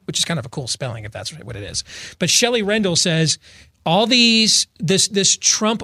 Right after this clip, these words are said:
web of people, they all have one thing in common. They all think they are Michael, but they are really Fredo." Oh, that is right on the money. Like, when you read, when you read the indictment of Roger Stone, you can almost hear Fredo in the background saying,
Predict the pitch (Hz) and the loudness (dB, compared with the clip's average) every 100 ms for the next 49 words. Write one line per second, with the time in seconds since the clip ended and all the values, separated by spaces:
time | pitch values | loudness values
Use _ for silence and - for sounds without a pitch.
0 | - 170 165 151 - 170 143 107 101 _ | -2 0 0 -2 -2 -4 -2 -6 -8 _
1 | - - - 156 165 165 196 220 180 190 | -20 -20 -6 0 4 4 4 2 2 2
2 | 175 190 165 165 143 107 - _ _ _ | 2 0 0 0 0 -2 -6 _ _ _
3 | _ _ _ 160 165 165 151 175 - 214 | _ _ _ -2 0 0 0 0 0 -2
4 | 208 196 202 196 190 - 95 - _ _ | 0 0 0 2 0 -2 -6 -8 _ _
5 | _ - 131 143 131 135 160 135 120 - | _ -6 -2 2 2 2 0 0 -2 -6
6 | _ _ _ _ _ _ _ - - 156 | _ _ _ _ _ _ _ -16 -8 -2
7 | 120 104 95 - _ _ _ - _ _ | -2 -2 -6 -12 _ _ _ -20 _ _
8 | 170 151 143 139 135 131 127 123 113 113 | 0 2 4 2 2 2 2 0 0 -2
9 | 104 - - - 185 180 185 240 220 170 | -6 -12 -20 -4 0 4 4 4 4 4
10 | 175 180 190 - _ _ _ _ - 165 | 4 2 0 -4 _ _ _ _ 0 4
11 | 180 202 170 180 165 160 139 131 160 147 | 4 4 4 4 4 2 2 2 2 2
12 | 127 127 139 139 - 139 127 131 147 160 | 2 2 2 2 0 0 -2 0 2 2
13 | 180 180 185 170 - 165 156 151 139 131 | 2 2 2 0 0 0 0 2 0 2
14 | 135 135 139 139 160 151 151 | 2 2 0 0 2 2 0